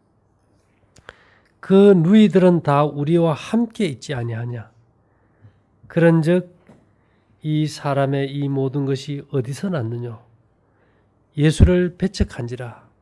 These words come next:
예수께서 저희에게 말씀하시되, "선지자가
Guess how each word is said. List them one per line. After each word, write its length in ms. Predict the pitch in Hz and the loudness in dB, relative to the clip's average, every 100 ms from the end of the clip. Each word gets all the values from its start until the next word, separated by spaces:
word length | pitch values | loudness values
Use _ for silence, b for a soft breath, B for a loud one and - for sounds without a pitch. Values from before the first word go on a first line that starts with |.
| _ _ _ _ _ - | _ _ _ _ _ -6
예수께서 640 | 131 - - 123 - 127 123 | -6 -6 -8 -8 -6 -8 -8
저희에게 500 | - 160 165 160 165 | -4 -2 -2 -4 -6
말씀하시되, 920 | 143 110 - - - - - - _ _ b b b b b _ | -8 -8 -12 -16 -18 -20 -20 -20 _ _ b b b b b _
"선지자가 1000 | - - 165 151 143 147 135 143 135 | -18 -8 -2 -2 0 0 0 -2 -4